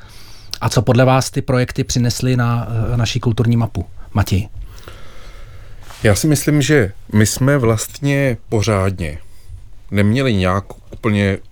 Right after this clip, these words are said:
Speaker 2: otesanou tu vizi, co by to mělo být. Ten proces je furt v nějakým fázi,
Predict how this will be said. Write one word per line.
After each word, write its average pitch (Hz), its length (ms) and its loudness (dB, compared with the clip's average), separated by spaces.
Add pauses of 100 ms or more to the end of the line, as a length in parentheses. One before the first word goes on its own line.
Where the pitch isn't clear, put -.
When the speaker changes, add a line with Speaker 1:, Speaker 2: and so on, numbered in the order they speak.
(420)
Speaker 2:
otesanou 107 680 2
tu 131 120 -4
vizi, 110 400 0 (100)
co - 140 -2
by 107 100 2
to 123 100 2
mělo 101 220 4
být. 82 320 0 (600)
Ten 95 340 4 (160)
proces - 600 2
je 113 200 4
furt 113 420 -2 (260)
v 113 60 -4
nějakým 107 480 0
fázi, 107 720 2